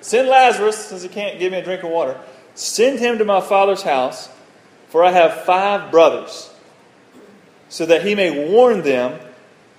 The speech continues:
lest they also come into this place of torment." Now, at first that sounds compassionate, right? He cares for his brothers. He doesn't want his brothers to end up in hell. That's understandable.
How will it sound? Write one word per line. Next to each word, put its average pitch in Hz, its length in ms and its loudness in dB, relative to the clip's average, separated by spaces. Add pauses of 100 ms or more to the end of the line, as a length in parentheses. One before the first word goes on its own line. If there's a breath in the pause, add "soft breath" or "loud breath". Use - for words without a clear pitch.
(140)
lest 180 300 0
they 190 160 2
also 190 320 2
come 185 260 -6
into 185 220 -6
this 170 180 -4
place 165 400 -4
of 147 140 -14
torment." 117 480 -8 (560 soft breath)
Now, 185 140 0
at 185 100 -4
first 262 220 4
that 202 180 4
sounds 185 580 -2 (640)
compassionate, 160 640 -4 (140)
right? 135 280 -6 (1040)
He 139 140 -14
cares 190 400 -2
for 190 80 -2
his 160 140 -4
brothers. 165 380 2
He 165 60 -8
doesn't 180 300 0
want 180 200 -4
his 147 100 -8
brothers 156 400 -2
to - 120 -10
end 151 160 -6
up 147 160 0
in 131 100 -6
hell. 123 300 -4 (600)
That's 147 220 -2
understandable. 139 640 -6